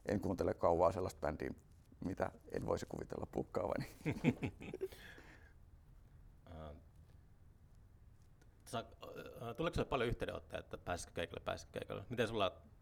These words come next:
Speaker 2: toi, no sun mailiboksi oli täynnä tuossa, tuossa
Speaker 1: Joo.
Speaker 2: yksi päivä, että sehän oli
Speaker 1: Joo, se meni tukkoon ja se, <clears throat> mä se e-, ekaksi niinku, se kertoo, että se on niinku tukossa, mut sit siinä meni aikaa,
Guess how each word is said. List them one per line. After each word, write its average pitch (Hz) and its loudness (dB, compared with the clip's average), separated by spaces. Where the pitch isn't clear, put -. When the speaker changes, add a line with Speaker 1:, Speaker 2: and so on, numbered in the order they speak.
Speaker 2:
toi, 90 -2
no 135 0
sun 165 4
mailiboksi 170 6
oli 135 6
täynnä 104 4
tuossa, - -10
tuossa 151 8
Speaker 1:
Joo. 113 4
Speaker 2:
yksi - -4
päivä, 90 2
että - -12
sehän 98 -4
oli 90 -6
Speaker 1:
Joo, 104 8
se - 4
meni 135 8
tukkoon 123 8
ja 107 10
se, 113 4
<clears throat> - 4
mä 135 4
se 139 12
e-, - 6
ekaksi 123 4
niinku, 110 2
se - -20
kertoo, 123 8
että 90 4
se 107 4
on 101 4
niinku 90 2
tukossa, 110 6
mut 92 0
sit - -2
siinä 107 0
meni 104 6
aikaa, 104 8